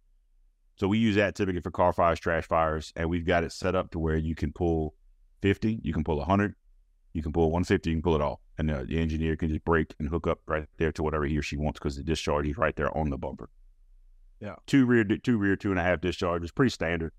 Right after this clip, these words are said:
Speaker 1: Um, discharges off of each side, L D H discharges, deck gun, that kind of, you know, standard stuff. And we have, of course, blitz monitors. I don't think we have many portable monitors anymore. Um,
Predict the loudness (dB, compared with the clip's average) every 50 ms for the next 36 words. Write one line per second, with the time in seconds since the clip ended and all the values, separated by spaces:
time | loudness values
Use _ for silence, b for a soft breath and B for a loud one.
0 | -16 -10 -4 -2 0 0 0 -2 -4 -6 -4 -2 -2 0 2 2 2 2 4 2
1 | 0 2 0 0 -2 -2 -6 -8 -8 -6 -4 -2 -2 -2 -4 -6 -10 -14 _ _
2 | -20 -20 -20 -20 -20 _ _ -2 -2 0 2 2 2 2 2 0 -2 -2 0 0
3 | 0 2 2 0 0 -2 0 0 0 0 0 -2 -2 0 0 0 0 -2 0 0
4 | 0 0 0 -2 -4 -6 -6 -6 -6 -8 -6 -4 -2 -2 0 0 -2 -4 -4 -2
5 | -2 -2 -2 -2 -8 _ -12 -6 -2 0 0 0 2 2 0 0 0 -2 -4 -8
6 | -14 _ _ _ -8 -6 -2 -2 -2 -2 -2 -2 -2 -2 -2 -2 -4 -2 -2 -4
7 | -6 -8 -12 -14 -14 -18 _ _ _ _ _ _ _ _ 0 2 2 2 2 2
8 | 2 2 2 4 2 2 2 2 2 2 2 2 0 0 -2 _ _ -10 -4 -2
9 | -2 -2 -2 -2 -2 -2 0 0 0 0 -2 -2 -4 -4 -4 -4 -2 -2 -2 -2
10 | 0 0 0 -2 -2